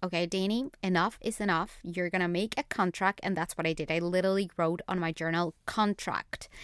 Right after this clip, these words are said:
And I put with myself, like, the rules from now on. And, like, I set myself with a minimum because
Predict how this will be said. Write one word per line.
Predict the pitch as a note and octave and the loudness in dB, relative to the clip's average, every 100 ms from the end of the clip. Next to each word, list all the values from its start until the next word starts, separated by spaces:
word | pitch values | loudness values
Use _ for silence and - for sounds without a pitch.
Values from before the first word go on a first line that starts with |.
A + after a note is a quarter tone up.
| - - - | -16 -16 -2
And | - G3 F#3+ - | 6 6 6 2
I | |
put | F#3+ A3 G3+ | -2 -4 0
with | G3 G3 | 0 2
myself, | F3+ F3 F3+ F3+ | 0 0 -2 0
like, | F3+ - | -2 0
the | F3 | -2
rules | G3+ C#4+ C#4 - | 4 4 4 0
from | - G#3+ G3+ | 0 2 4
now | F#3+ F#3 | 6 6
on. | - G#3 G#3 | 4 4 4
And, | G3+ F3 | 0 0
like, | E3 D#3+ - | -2 -2 0
I | F3+ | 0
set | F#3 - F#3 - | 0 -2 -2 -2
myself | F3+ F3 F3 E3 | -4 -2 -4 -4
with | F3+ | -6
a | F3+ | -2
minimum | F3+ A3 A#3 A3+ | 0 2 4 2
because | G#3 F#3+ F3 | 0 -2 -6